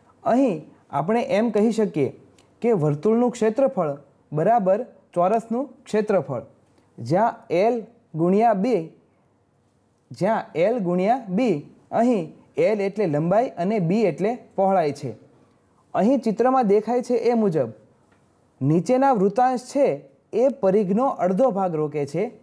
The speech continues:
એવી રીતે ઉપરના વૃત્તાંશ છે તે પરિઘનો અડધો ભાગ રોકે છે. અહીં લંબાઈ ગુણ્યા પહોળાઈ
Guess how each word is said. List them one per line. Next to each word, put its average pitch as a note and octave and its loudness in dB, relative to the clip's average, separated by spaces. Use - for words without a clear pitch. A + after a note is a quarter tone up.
એવી A3 2
રીતે A3 0
ઉપરના A#3 0
વૃત્તાંશ A3 -2
છે C4 2
તે G#3 4
પરિઘનો F#3+ 0
અડધો F#3+ 0
ભાગ F3+ 0
રોકે D#3 -4
છે. C3 -6
અહીં A3 0
લંબાઈ G3+ 2
ગુણ્યા G3 -2
પહોળાઈ F#3+ 0